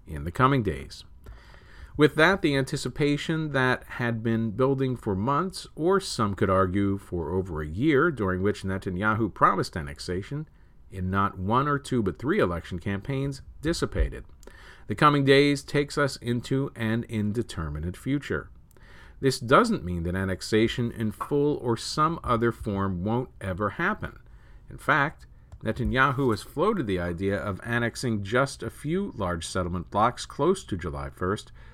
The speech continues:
to try to appease all sides. Still, missing the July first date is symbolic of how fraught the process has become.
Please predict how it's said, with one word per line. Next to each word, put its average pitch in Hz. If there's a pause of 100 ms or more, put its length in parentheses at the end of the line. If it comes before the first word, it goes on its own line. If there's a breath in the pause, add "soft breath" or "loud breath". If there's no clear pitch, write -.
(160 soft breath)
to 143
try 98
to 117
appease 85
all 101
sides. 156 (1120 loud breath)
Still, 175
missing 156
the 147
July 135
first 127
date 139
is 127
symbolic 117
of 98
how 104
fraught 185
the -
process 76
has 80
become. 135